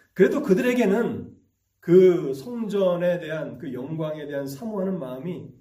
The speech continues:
아직도 남아있는 것입니다. 근데 놀라운 것은요,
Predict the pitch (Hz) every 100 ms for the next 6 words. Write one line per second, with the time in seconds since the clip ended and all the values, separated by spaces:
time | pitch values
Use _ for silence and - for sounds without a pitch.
0 | _ - - - 226 120 - 123 131 -
1 | - 170 - _ _ _ _ _ _ _
2 | _ _ _ _ _ _ - 277 196 220
3 | 240 240 214 208 196 160 - -